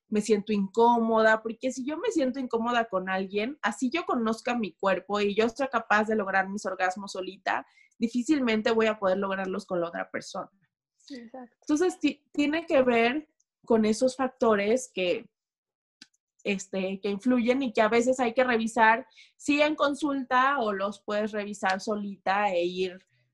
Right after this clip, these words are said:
Speaker 1: o sea, si ya me di cuenta que yo no me conozco y que entonces le estoy aventando la responsabilidad de mi placer a la otra persona cuando yo ni siquiera me conozco, pues entonces el primer paso es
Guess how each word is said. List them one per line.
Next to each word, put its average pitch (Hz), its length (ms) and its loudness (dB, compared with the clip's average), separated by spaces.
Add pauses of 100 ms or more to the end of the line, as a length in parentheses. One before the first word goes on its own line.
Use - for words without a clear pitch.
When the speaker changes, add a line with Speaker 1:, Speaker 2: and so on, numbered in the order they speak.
Speaker 1:
o 196 100 -6
sea, 208 140 0
si 202 120 -6
ya 202 120 2
me 233 140 0
di 226 100 -4
cuenta 214 320 0
que 180 240 -2
yo 202 160 -2
no 208 100 -2
me 214 140 0
conozco 220 560 0
y 180 80 -4
que - 120 -6
entonces 208 680 -2 (300)
le 208 100 2
estoy 233 260 4
aventando 214 480 2
la 208 120 2
responsabilidad 208 760 -2
de 190 100 -2
mi 190 120 -6
placer 190 340 -2
a 196 80 2
la 196 80 -2
otra 202 220 -6
persona 214 560 0
cuando 185 300 -4
yo 208 220 -2
ni 226 120 -6
siquiera 233 320 0
me 233 180 -10
conozco, 262 680 -2
pues 226 180 -4
entonces 190 540 -8
el 202 100 -6
primer 196 420 -8
paso 196 400 -2
es 185 300 -6